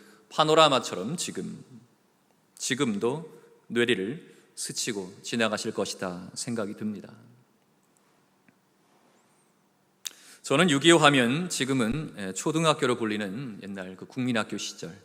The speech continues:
떠오릅니다. 지금은 뭐 그러지 않을 것 같은데요. 그 시절 학교에서는 육이오 즈음이 되면은 의뢰 반공 포스터 그리기,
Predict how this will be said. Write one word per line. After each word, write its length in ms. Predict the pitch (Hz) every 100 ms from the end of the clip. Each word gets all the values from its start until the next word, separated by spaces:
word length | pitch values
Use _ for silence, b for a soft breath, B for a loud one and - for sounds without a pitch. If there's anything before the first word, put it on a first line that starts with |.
| _ _ _ _ -
떠오릅니다. 500 | - 123 104 - - - - _ _ b b b b b
지금은 1000 | - - 131 147 180 208 143 107 101 87 - - -
뭐 180 | - 101
그러지 240 | - 127 131
않을 200 | 104 113
것 100 | 113
같은데요. 640 | 98 - 98 90 - 180 - _ _ _ _ _ _
그 140 | - 127
시절 280 | - 127 120
학교에서는 880 | 123 120 107 120 117 98 98 85 - b b b b 117
육이오 400 | 123 143 147 135
즈음이 320 | 127 120 123
되면은 400 | 113 101 107 110
의뢰 340 | 104 107 101
반공 640 | - 117 120 117 123 117 110
포스터 580 | - 160 - - 143
그리기, 600 | 123 113 104 107 95 87